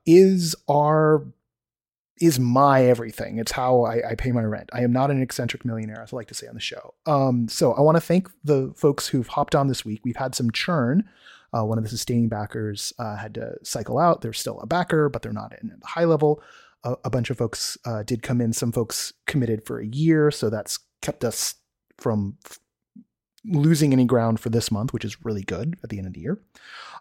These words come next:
Um, it is definitely a, a nerve-wracking way to run things, but I wanna thank Agent M eighty-three, Nathan Keys, Arthur Gilliard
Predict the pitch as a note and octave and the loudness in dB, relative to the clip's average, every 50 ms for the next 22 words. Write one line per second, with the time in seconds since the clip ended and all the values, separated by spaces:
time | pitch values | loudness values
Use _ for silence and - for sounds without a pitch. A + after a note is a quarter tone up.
0 | _ _ - C3+ C3 B2 A#2+ A#2+ A#2 A#2+ - - - C3+ C3+ C#3 B2 - C3+ - | _ _ -2 0 2 2 2 2 2 0 0 0 0 2 2 2 2 0 -2 -2
1 | - E3 D3+ C#3+ C#3+ - C3 C3 B2+ A#2 A2 A2 G#2+ G#2 G2 - A2+ G#2 G#2 - | -2 -2 -2 -2 -2 0 0 0 0 0 0 -2 -4 -4 -4 -4 -6 -6 -6 -8
2 | - - - - A2 G2 G2 F#2+ - - - - - - - - A#2+ - - - | -10 -12 -10 -8 -8 -8 -8 -10 -12 -16 -16 -18 -18 -8 -6 -6 -6 -6 -6 -4
3 | B2 A#2 A#2 C#3+ D3+ - A#2+ A2 A2 B2 - - _ _ _ _ _ _ _ _ | -2 -2 0 -2 -2 -2 -4 -4 -6 -6 -8 -14 _ _ _ _ _ _ _ _
4 | _ _ - C3+ C3 B2+ D3 C#3+ - - C3+ C#3+ D3+ D3+ C#3+ C#3+ E3+ F3 - - | _ _ 0 0 2 2 0 0 0 0 0 0 0 0 0 0 -2 -2 -2 -2
5 | A#2 G#2 G#2 G2+ A#2 - _ _ _ _ C3 B2+ C#3 D#3 - F#3 E3+ D#3 - - | -2 -2 -4 -6 -10 -12 _ _ _ _ 0 2 2 2 2 2 0 0 -2 -4
6 | A2+ G2+ G2+ A2+ A#2 - - _ _ _ _ _ _ _ _ _ _ _ _ _ | -6 -6 -6 -8 -12 -14 -16 _ _ _ _ _ _ _ _ _ _ _ _ _
7 | _ _ _ _ _ _ _ _ _ - D3 D3 - D#3 D3 C3 C3 A2+ G#2+ G#2 | _ _ _ _ _ _ _ _ _ -8 -6 -4 -4 -4 -2 0 0 0 0 0
8 | G#2 G2+ G#2 G#2+ | -2 -4 -6 -10